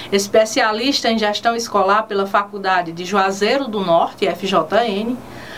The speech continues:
atua como professor da rede pública de ensino já há algum tempo, ingressou no magistério por meio de concurso no ano de mil novecentos e noventa e oito, onde iniciou assumindo o cargo de professor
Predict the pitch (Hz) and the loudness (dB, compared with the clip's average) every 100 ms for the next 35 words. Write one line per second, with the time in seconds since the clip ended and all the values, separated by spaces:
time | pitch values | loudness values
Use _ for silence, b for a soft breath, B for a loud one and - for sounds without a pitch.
0 | B - 214 - 294 269 - 233 233 220 | B 0 0 4 4 4 2 0 0 -4
1 | 220 208 233 202 202 202 202 202 202 196 | -2 -2 0 2 0 0 0 -2 0 0
2 | 175 190 175 185 196 202 185 170 196 165 | 2 -2 -2 -4 -4 -2 -2 0 2 2
3 | 165 185 254 208 185 214 - - - - | 0 -2 -2 -2 -2 -6 -10 -16 -18 -16
4 | B B B 208 226 254 262 - 285 330 | B B B 2 4 4 2 2 2 4
5 | 302 269 233 226 220 - 226 220 208 175 | 2 2 2 0 -6 -6 0 2 0 -4
6 | 156 - B B - 220 220 214 226 214 | -10 -14 B B 2 2 4 4 4 4
7 | 196 190 220 240 226 220 220 285 - 220 | 2 0 -2 2 0 0 0 2 2 2
8 | 214 208 202 202 214 320 359 269 240 240 | 4 2 0 2 4 4 4 4 2 -2
9 | - 269 311 226 240 226 220 214 220 240 | -2 0 -2 -2 0 2 0 -2 0 2
10 | 185 190 226 - - B B B B - | 2 0 -4 -8 -18 B B B B 0
11 | 262 277 269 277 302 - 254 254 262 254 | 2 2 4 4 2 2 4 2 0 -6
12 | 247 247 240 240 233 220 - 247 277 - | -6 -4 -2 -2 -2 -6 0 0 2 2
13 | 240 - - - 220 202 220 233 | 0 0 -8 -4 0 2 0 -2